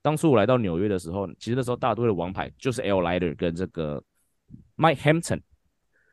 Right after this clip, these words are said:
特别是 Al Leiter 哦，因为 Mike Hampton 好像在大都会待了两年的时间，那 Al Leiter 是待大都会待了七年的时间，其中拿到，拿下九十五胜哦，是一个非常厉害的左投手。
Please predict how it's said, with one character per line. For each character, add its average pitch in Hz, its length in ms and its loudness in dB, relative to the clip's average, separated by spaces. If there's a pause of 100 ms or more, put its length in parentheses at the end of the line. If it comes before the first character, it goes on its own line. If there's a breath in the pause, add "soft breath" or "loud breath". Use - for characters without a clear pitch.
(220)
特 190 100 4
别 165 80 6
是 151 100 4
Al 147 220 8
Leiter 135 340 4
哦， 78 180 -2
因 139 100 -4
为 151 120 2
Mike 143 260 0
Hampton 156 180 -2
好 101 80 0
像 104 100 0
在 120 140 -2
大 123 100 0
都 123 40 4
会 120 100 4
待 120 140 2
了 113 80 6
两 87 160 2
年 76 140 -2
的 80 40 -2
时 - 160 -8
间， 87 100 2
那 120 100 2
Al 139 200 6
Leiter 135 220 6
是 113 100 -2
待 120 180 0
大 117 120 2
都 113 80 2
会 107 160 0
待 104 120 0
了 87 80 0
七 - 300 -4
年 104 140 2
的 80 60 0
时 - 140 -6
间， 78 300 -2
其 90 140 -4
中 107 180 0
拿 85 120 0
到， 104 220 0
拿 87 140 -2
下 101 140 0
九 78 260 -2
十 104 160 -2
五 107 180 2
胜 82 320 0
哦， - 140 -12
是 101 160 -6
一 92 60 -4
个 90 100 -2
非 98 100 -2
常 90 120 -2
厉 92 60 -2
害 87 80 2
的 85 40 2
左 69 180 -6
投 78 200 -2
手。 - 200 -6